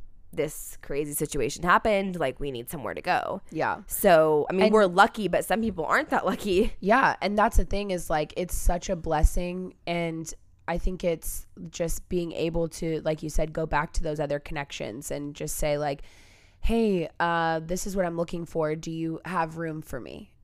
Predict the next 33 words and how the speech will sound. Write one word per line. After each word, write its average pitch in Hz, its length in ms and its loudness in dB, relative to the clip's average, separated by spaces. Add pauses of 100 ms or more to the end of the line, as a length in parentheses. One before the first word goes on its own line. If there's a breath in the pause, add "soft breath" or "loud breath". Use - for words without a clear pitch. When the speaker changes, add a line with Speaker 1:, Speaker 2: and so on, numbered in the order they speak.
Speaker 2:
And, 180 160 2
Speaker 1:
Right. 139 320 0
Speaker 2:
and 185 420 -2
that's 208 440 6
when 170 360 0
your 165 160 -4
skill 160 300 -2
set 151 380 -2
comes 156 320 -2
into 139 340 -6
play, - 480 -4
where 175 160 0
someone's 165 400 -4
like, 147 240 0
"Oh, 165 140 -2
yeah, 165 380 0
like, 147 260 -6 (440 soft breath)
you've 175 220 -4
been 240 160 0
doing 190 220 -2
this 165 200 -4
for 165 160 -4
a 143 100 0
while. 143 460 0
I 170 140 -2
know 165 160 -6
you 160 160 -4
can 156 140 -12
handle 160 200 -8
your 160 140 -8
shit. - 380 -2 (160)
Bring 156 340 -4
it. 117 160 -4